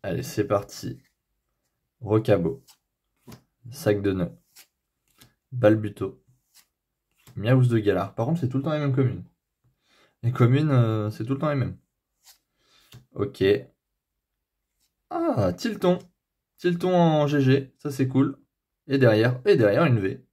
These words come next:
Bah du coup, double hit. Double hit sur ce booster. Donc, Misterbe. Otaria. Krigzik. Galekid. Oh, ça brille, mais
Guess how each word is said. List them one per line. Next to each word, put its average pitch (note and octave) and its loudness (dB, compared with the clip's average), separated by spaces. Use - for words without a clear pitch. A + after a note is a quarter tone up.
Bah A#2+ 2
du G#2+ -2
coup, E3 -2
double D#3+ 4
hit. - -2
Double D3+ 0
hit E3+ -4
sur B2+ -6
ce D3+ -2
booster. B2+ 0
Donc, G2+ -8
Misterbe. D#2+ -8
Otaria. F#2 -2
Krigzik. - -8
Galekid. A2 -4
Oh, G2 -10
ça - -4
brille, F2+ 0
mais E2 -2